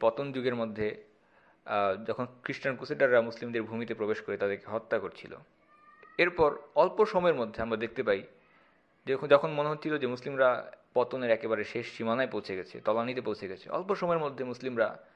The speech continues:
রাতারাতি আবার উত্থান ঘটালেন। কাফির সাম্রাজ্যের সাথে মুসলিম সাম্রাজ্যের একটি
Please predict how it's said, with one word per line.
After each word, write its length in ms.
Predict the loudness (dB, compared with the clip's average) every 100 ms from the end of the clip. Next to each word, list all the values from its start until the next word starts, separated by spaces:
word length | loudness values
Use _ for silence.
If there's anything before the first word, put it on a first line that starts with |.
| _ _
রাতারাতি 480 | 2 4 2 2 2
আবার 220 | 2 0
উত্থান 280 | -2 -8 -10
ঘটালেন। 340 | -8 -10 -10 _ _ _ _ _ _ _ _ _ _
কাফির 300 | 0 0 -2
সাম্রাজ্যের 560 | -2 -4 -4 -4 -4 -6 -10 _ _ _ _
সাথে 280 | -6 -4 -6
মুসলিম 260 | -8 -12
সাম্রাজ্যের 420 | -10 -6 -6 -4
একটি 320 | -8 -8 -14